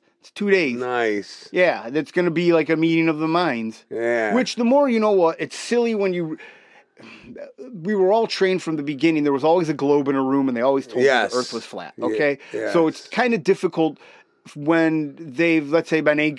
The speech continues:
Speaker 1: M K and Ultra you from the beginning.
Speaker 2: Yes, very difficult.
Speaker 1: And
Speaker 2: it still freaks me out.
Speaker 1: Well, when you think about all, 'cause I've been reading things about Antarctica, okay, and I've been watching these videos that when people get close enough to this ice wall, there's actually American ships that come out
Speaker 2: Oh, yeah.
Speaker 1: and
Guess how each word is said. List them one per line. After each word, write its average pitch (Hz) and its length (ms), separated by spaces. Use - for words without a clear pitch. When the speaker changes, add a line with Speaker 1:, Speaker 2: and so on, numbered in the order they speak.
Speaker 1:
M 165 160
K 175 180
and 143 60
Ultra 147 320
you 131 120
from 131 200
the 135 60
beginning. 127 340
Speaker 2:
Yes, 139 500
very 196 420
difficult. 127 360
Speaker 1:
And 160 500
Speaker 2:
it 156 180
still 269 320
freaks 226 400
me 233 220
out. 101 380
Speaker 1:
Well, 240 340
when 233 220
you 208 80
think 247 260
about 185 340
all, 190 240
'cause 180 140
I've 226 140
been 202 180
reading 175 420
things 180 300
about 151 180
Antarctica, 147 580
okay, 135 320
and 147 60
I've 151 60
been 156 100
watching 165 280
these 143 160
videos 190 400
that 151 120
when 156 140
people 247 240
get 208 160
close 214 320
enough 160 220
to 143 60
this 127 220
ice 220 320
wall, 123 300
there's 147 220
actually 202 440
American 170 600
ships - 300
that 131 160
come 185 280
out 247 380
Speaker 2:
Oh, 196 240
yeah. 170 440
Speaker 1:
and 156 140